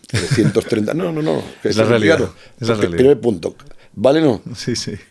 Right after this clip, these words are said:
Speaker 1: Catorce años ganando estos dos mil euros, dos mil quinientos de hora. Segundo punto, trabajar trescientos treinta días al año quince horas.
Speaker 2: Wow.
Speaker 1: Es decir, si cu-, tú quieres decir, "Bueno, a mí,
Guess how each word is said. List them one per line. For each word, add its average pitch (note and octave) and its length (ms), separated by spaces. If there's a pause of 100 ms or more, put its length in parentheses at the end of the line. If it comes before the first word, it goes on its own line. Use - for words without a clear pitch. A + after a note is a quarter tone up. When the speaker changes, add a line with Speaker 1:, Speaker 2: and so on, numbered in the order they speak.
(140)
Speaker 1:
Catorce - 400
años D3+ 160
ganando B2 500
estos G#2+ 240
dos F#2+ 120
mil A2 160
euros, A2 280
dos G#2 80
mil G2+ 140
quinientos G2 340
de F2 80
hora. E2 300 (400)
Segundo A#2 500
punto, F2+ 440 (420)
trabajar G#2+ 320
trescientos A2+ 400
treinta A2+ 260
días G#2 380
al G#2 140
año C3 240 (360)
quince G2 320
horas. - 200 (320)
Speaker 2:
Wow. F2 160
Speaker 1:
Es - 80
decir, G#2 120
si G#2 180
cu-, D3 220
tú C#3+ 180
quieres C#3 200
decir, A2 280
"Bueno, C3 180
a - 20
mí, C3+ 380